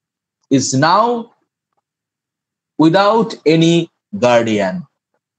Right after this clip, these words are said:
Now there is no one to look after it. Kashmir is really, uh, those who have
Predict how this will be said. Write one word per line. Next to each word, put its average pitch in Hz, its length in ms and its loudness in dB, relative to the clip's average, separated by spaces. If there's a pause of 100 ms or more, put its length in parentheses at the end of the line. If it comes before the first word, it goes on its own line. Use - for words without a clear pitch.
(540)
Now 220 280 2
there 240 240 2
is 262 220 0
no 233 220 2
one 254 240 2
to 240 80 4
look 240 240 2
after 247 340 0
it. 240 280 -4 (2500)
Kashmir 185 440 2
is 214 240 0
really, 165 680 2 (1600)
uh, 123 180 0
those 180 420 2
who 156 160 2
have 156 400 0